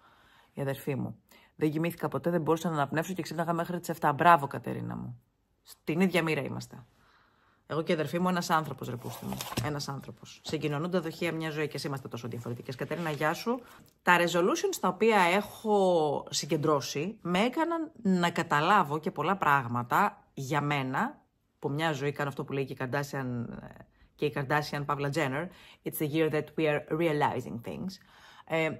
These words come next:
καταλαβαίνω πολλά πράγματα για μένα, συμπεραίνω πολλά πράγματα για μένα και συμπεραίνω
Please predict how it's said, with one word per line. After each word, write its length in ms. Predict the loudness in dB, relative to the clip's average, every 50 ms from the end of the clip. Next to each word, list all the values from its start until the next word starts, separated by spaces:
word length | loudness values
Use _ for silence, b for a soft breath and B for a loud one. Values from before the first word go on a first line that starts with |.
| -12 -10
καταλαβαίνω 440 | -6 -2 0 2 2 2 2 0 -2
πολλά 220 | 2 2 4 4 4
πράγματα 440 | 4 2 2 4 2 0 0 -2
για 160 | -4 -2 -2 0
μένα, 440 | 0 0 0 -2 -2 0 0 0
συμπεραίνω 640 | -2 -2 -2 -2 0 2 4 4 4 4 4 2 0
πολλά 220 | 0 0 -2 -2
πράγματα 400 | -2 -2 -2 -2 -2 -6 -6 -6
για 140 | -6 -4 -4
μένα 380 | -4 -2 -2 -2 -2 -2 -2 -4
και 160 | -4 -6 -6
συμπεραίνω 540 | -4 -4 -2 0 2 2 2 0 0 0